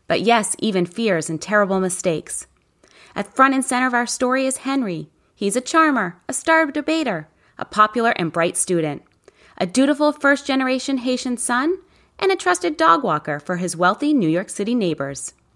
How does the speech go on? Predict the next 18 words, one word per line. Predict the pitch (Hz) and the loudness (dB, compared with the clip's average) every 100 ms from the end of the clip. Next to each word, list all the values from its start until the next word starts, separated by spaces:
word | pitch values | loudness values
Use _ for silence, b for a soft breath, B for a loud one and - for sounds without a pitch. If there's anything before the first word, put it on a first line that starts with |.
| _ b b b b | _ b b b b
Yet | 196 220 - | 0 0 0
the | |
dog | 180 190 202 | 2 4 4
walking | 208 208 214 196 | 4 2 0 -4
company | 233 220 180 165 170 | -4 -2 -4 -4 -8
Henry's | - 190 170 - | -6 -2 -2 -2
customers | 190 175 175 165 - _ 262 | -6 -4 -4 -6 -10 _ -2
think | 294 - | -2 0
he | 285 | 0
works | 285 339 - | 0 0 -2
for | 349 370 415 - b b b _ | -2 -2 -4 -10 b b b _
really | 381 427 381 | 0 2 2
isn't | 359 349 | 2 2
a | 247 | 2
legit | 220 208 220 - | 0 0 -4 0
company | 240 220 202 185 | 0 0 0 0
at | |
all. | 190 233 - 160 | 2 2 0 -6